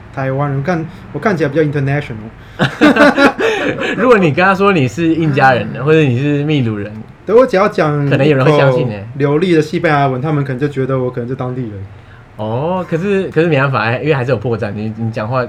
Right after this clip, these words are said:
Speaker 2: 讲
Speaker 1: 讲话
Speaker 2: 西班牙文就还是没办法跟当地人一样。
Speaker 1: 对啊，西班牙还是有点破，所以没办法。
Speaker 2: <laughs> 不然的话，你也，我觉得你真的是有点像。
Speaker 1: 对，我说不定可以拿去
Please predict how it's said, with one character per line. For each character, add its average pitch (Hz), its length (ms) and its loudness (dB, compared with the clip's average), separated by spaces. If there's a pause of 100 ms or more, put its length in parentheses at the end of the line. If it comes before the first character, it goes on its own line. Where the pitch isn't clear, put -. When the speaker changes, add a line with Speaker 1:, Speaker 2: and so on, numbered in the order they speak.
(140)
Speaker 2:
讲 - 200 -6
Speaker 1:
讲 165 100 -4
话 156 60 -2
Speaker 2:
西 156 40 0
班 175 140 2
牙 - 80 2
文 147 220 2
就 135 100 -2
还 120 100 -4
是 123 120 -6
没 120 80 -4
办 113 120 -4
法 113 240 -8
跟 113 140 -6
当 110 160 -4
地 113 60 -4
人 101 120 -6
一 101 120 -10
样。 101 100 -10
Speaker 1:
对 160 100 2
啊， 156 280 4
西 139 120 -6
班 165 140 0
牙 156 120 0
还 143 40 0
是 147 120 -2
有 143 40 2
点 135 200 0
破， 131 260 -4
所 131 120 -6
以 131 60 -2
没 120 160 -6
办 - 80 4
法。 175 180 2 (640)
Speaker 2:
<laughs> - 640 -6
不 214 60 0
然 175 80 4
的 160 80 2
话， 165 80 2
你 147 80 -2
也， 135 320 0
我 135 120 -2
觉 135 160 0
得 151 200 4
你 135 160 -2
真 135 120 -2
的 127 120 0
是 135 120 -4 (180)
有 120 60 -4
点 107 140 -6
像。 95 160 -10 (180)
Speaker 1:
对， 160 120 4
我 165 80 6
说 185 120 0
不 170 80 0
定 180 140 0
可 160 100 2
以 147 80 4
拿 135 160 -2
去 156 80 -4